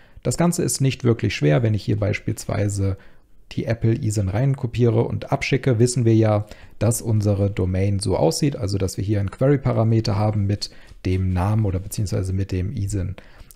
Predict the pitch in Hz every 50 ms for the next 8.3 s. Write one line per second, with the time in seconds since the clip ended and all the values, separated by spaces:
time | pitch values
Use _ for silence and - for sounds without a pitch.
0 | _ - 110 110 113 113 107 - - 110 101 - - - 175 175 - 160 139 117
1 | 107 - 107 101 - - 127 135 131 - 113 110 107 - - - 107 104 - -
2 | 107 101 107 98 - - - 113 - - 110 - - - - - - - - 101
3 | - - - 107 107 107 110 101 123 131 139 151 - 110 101 - 110 104 107 98
4 | - - 143 156 - - - 160 - - 143 139 - 127 113 104 104 98 101 101
5 | 95 92 95 95 95 95 98 95 95 95 92 - - 151 170 175 - - - -
6 | - - - - - - - - - - - - 117 117 117 107 98 101 87 92
7 | 110 120 120 117 110 110 110 110 - - - 110 104 101 104 98 - - - 147
8 | 165 - - - -